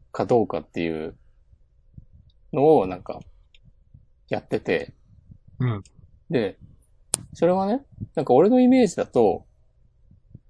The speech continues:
Speaker 1: 一方その頃Bさんはこの人を狙っていて、
Speaker 2: うん。
Speaker 1: で、実はCさんも同じ人を狙っていて、みたいな感じに、
Speaker 2: うん。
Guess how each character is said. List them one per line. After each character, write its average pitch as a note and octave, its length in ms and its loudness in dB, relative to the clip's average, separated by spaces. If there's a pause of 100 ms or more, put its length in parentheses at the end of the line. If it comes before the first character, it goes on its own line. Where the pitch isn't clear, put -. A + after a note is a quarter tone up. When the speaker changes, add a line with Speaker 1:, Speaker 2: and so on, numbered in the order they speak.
(140)
Speaker 1:
一 C#3 240 -4
方 A3+ 180 8
そ D#3 140 -2
の D#3 120 2
頃 C#3+ 240 2
B C3+ 260 2
さ - 160 -6
ん D#2+ 120 -8
は D#2 240 -6 (180)
こ - 120 -2
の A2 140 0
人 F#2 220 -4
を - 1080 -6
狙 F2 220 -6
っ - 40 -6
て - 180 -8
い D#2+ 80 -6
て、 D#2+ 340 -6 (380)
Speaker 2:
う E3 60 2
ん。 A2 500 -2
Speaker 1:
で、 A#2 160 2
実 C3+ 300 2
は C#3+ 340 4
C E3+ 320 -4
さ - 160 -6
ん G#2+ 120 -6
も D#3 380 6 (100)
同 G#2+ 220 -2
じ G2+ 120 0
人 - 180 -2
を E2 60 -8
狙 F2+ 180 -4
っ E2+ 60 -8
て G#2 120 -8
い E2 60 -6
て、 F2 200 -4
み - 60 -16
た - 120 -14
い - 20 -6
な F2+ 60 -10
感 F#2 200 -10
じ G2 120 -6
に、 G#2+ 300 -4 (340)
Speaker 2:
う A#2+ 80 -6
ん。 F#2 180 -10